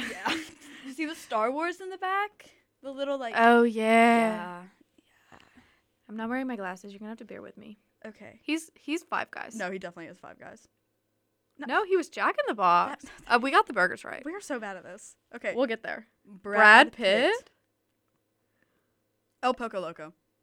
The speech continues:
Speaker 2: Or Jamba Juice or McDonald's or Little Caesars. Oh, it was El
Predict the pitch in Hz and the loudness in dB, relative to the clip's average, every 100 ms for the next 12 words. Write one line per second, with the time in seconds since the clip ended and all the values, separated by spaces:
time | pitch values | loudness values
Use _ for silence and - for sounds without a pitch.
0 | _ _ 240 233 220 202 214 226 254 285 | _ _ 0 0 0 0 0 -4 -6 -6
1 | - 233 226 208 196 202 233 220 208 196 | -4 -4 -4 -2 -2 -2 -4 -8 -12 -12
2 | 208 - - - - - _ _ _ _ | -14 -18 -20 -20 -20 -20 _ _ _ _
3 | _ _ _ _ _ _ 233 330 226 226 | _ _ _ _ _ _ -2 -2 -6 -12
4 | 220 - 208 | -10 -8 -6